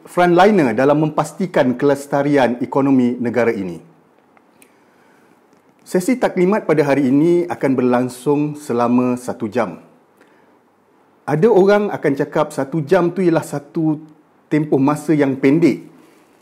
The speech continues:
Namun, ada juga orang yang akan cakap bahawa tempoh satu jam ni ialah satu jam yang panjang. Tap-, tetapi insya-Allah, dalam majlis perkongsian ilmu ini, saya akan pastikan satu jam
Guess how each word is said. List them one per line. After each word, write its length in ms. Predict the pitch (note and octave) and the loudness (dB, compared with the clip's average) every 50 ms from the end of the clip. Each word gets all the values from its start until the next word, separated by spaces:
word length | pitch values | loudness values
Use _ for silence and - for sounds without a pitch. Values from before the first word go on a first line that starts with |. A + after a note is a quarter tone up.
| _ _ _ _ | _ _ _ _
Namun, 400 | - A2+ B2 D3 F#3 G#3 G#3+ F#3 - | -4 -2 0 2 2 0 0 0 -2
ada 160 | D3 E3 F3 F#3 | -2 -2 -2 -2
juga 240 | E3+ F3+ F#3 G#3 | -2 2 2 2
orang 320 | - D#3 D#3+ F3+ E3+ F3 D#3+ | 2 4 2 0 0 0 -2
yang 160 | D#3 D#3 C#3+ | -2 -2 -4
akan 240 | C3+ - D3+ C#3+ C#3 | -2 -2 -2 -2 -2
cakap 480 | - D3+ C#3 C#3 - - F3 F3 D3 | -2 -4 -4 -4 0 0 0 0 0
bahawa 400 | C3 A#2+ C#3+ C#3 C#3+ D#3 D#3 D3+ | -2 0 0 0 0 2 0 0
tempoh 320 | D3+ D3+ C#3+ D#3 D3+ - F#3 | 0 -2 -2 -2 -2 -2 -4
satu 320 | - - - - - - D#3+ C3 | -4 -4 -8 -8 -6 -6 -8 -2
jam 240 | D3 F3+ E3+ E3+ F3 | 0 0 0 2 0
ni 80 | F3+ | 0
ialah 160 | E3+ E3 E3 | 0 0 -2
satu 400 | D3 - D#3+ D3+ D#3 - - F3+ E3 C3+ | -2 -4 -6 -6 -6 -6 -6 -6 -6 -2
jam 160 | D3+ F3 E3 E3 E3 | -2 -2 -2 0 -2
yang 240 | E3 E3 E3 D#3+ - - _ - - | -2 -4 -6 -8 -12 -20 _ -8 -2
panjang. 480 | F#3+ G3 G#3+ F#3+ G3 D#3 G#2+ F2 - - - - _ _ _ _ _ _ _ _ _ _ - | 0 0 0 2 0 0 0 -2 -8 -14 -20 -20 _ _ _ _ _ _ _ _ _ _ -4
Tap-, 240 | D3 B2+ - - - | -4 -4 -4 -8 -6
tetapi 480 | - C3 C#3+ D3 C#3+ - G3+ G#3 - | -4 0 0 0 0 0 -2 -2 -2
insya-Allah, 720 | D#3+ E3 D#3+ - F3 - D3 D3 D#3+ F#3 G3 E3 - - - _ _ _ _ _ _ _ _ _ _ _ _ | -2 -2 0 0 0 0 2 2 2 2 2 0 -6 -16 -20 _ _ _ _ _ _ _ _ _ _ _ _
dalam 320 | - A2+ A#2 A#2+ C3+ D#3+ E3 | -8 0 0 2 2 2 2
majlis 240 | E3+ E3 C#3+ D#3+ D#3+ - | 0 0 0 0 -2 0
perkongsian 480 | - D3 D#3 E3 D3+ D3 D3 - D3+ D3 | -4 -2 0 0 -2 0 2 0 0 2
ilmu 320 | E3 D3 D#3+ D#3+ E3+ F3 | 2 2 2 2 2 2
ini, 400 | D#3+ D#3 D#3+ F#3 A3 C4 B3+ - - - - _ _ _ _ _ _ _ | 2 2 0 0 0 -2 -2 -4 -8 -20 -20 _ _ _ _ _ _ _
saya 160 | - D#3+ D3+ | -4 -2 -2
akan 240 | - - F3 F3 - | 0 0 -2 -2 -2
pastikan 640 | F3+ E3+ - - G#3 F#3 - - C#3 G#2 F2 E2 - - - _ _ _ _ | -6 -8 -6 -6 -6 -6 -2 0 0 0 0 -4 -14 -20 -20 _ _ _ _
satu 320 | - - D3+ D3 D3+ F#3 E3+ B2+ | -10 -6 -6 -4 -2 -4 -4 0
jam 400 | D#3 D#3+ C#3+ C#3+ C#3 C#3 C#3 - | 2 2 2 2 0 -4 -6 -10